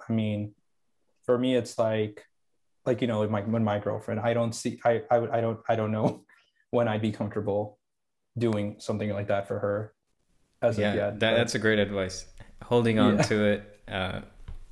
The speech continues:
Speaker 2: until after your whole dating period is, is over.
Speaker 1: <laughs>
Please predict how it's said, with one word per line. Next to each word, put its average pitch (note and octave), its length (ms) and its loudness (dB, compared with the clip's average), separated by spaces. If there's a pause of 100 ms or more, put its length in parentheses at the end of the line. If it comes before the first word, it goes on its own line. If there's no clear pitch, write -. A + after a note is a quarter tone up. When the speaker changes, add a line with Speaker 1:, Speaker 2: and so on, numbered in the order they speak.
(420)
Speaker 2:
until G2+ 500 -2
after G2+ 340 -2
your F#2+ 160 -2
whole G2 200 -2
dating F#2+ 300 -2
period F#2+ 320 -8
is, - 360 -12 (180)
is G#2+ 140 -16
over. A2+ 340 -4
Speaker 1:
<laughs> - 60 -20